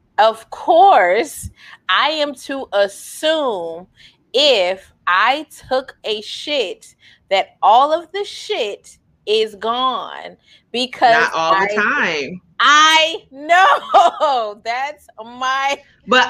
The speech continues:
Speaker 2: I can
Speaker 1: point.
Speaker 2: tell when it's gone and when it isn't. That's what I'm trying to tell you. Like, I know the difference. Like, I know when I go to the bathroom and I be like,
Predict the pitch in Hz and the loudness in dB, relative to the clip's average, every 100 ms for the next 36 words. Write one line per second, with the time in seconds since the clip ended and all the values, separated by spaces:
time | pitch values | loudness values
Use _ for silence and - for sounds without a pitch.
0 | 220 247 359 359 294 269 277 294 302 294 | 2 4 4 2 0 -2 -2 2 2 2
1 | 262 240 214 196 247 254 220 202 214 202 | 0 0 -2 0 2 2 0 0 0 0
2 | 170 208 311 196 185 262 262 226 226 214 | 0 0 0 0 0 0 0 -2 0 0
3 | 185 185 - 254 269 202 180 170 160 175 | 0 -4 -2 0 0 -2 -4 -4 -2 -2
4 | 208 196 202 196 180 175 208 165 113 143 | -2 0 -2 -2 -2 -2 -4 -6 -8 -8
5 | 170 165 185 190 196 190 185 180 185 180 | -4 -2 -2 -2 -2 0 -2 -4 -6 -4
6 | 185 196 202 185 180 196 220 226 226 202 | -2 -2 -2 -6 -6 -4 -2 0 0 -2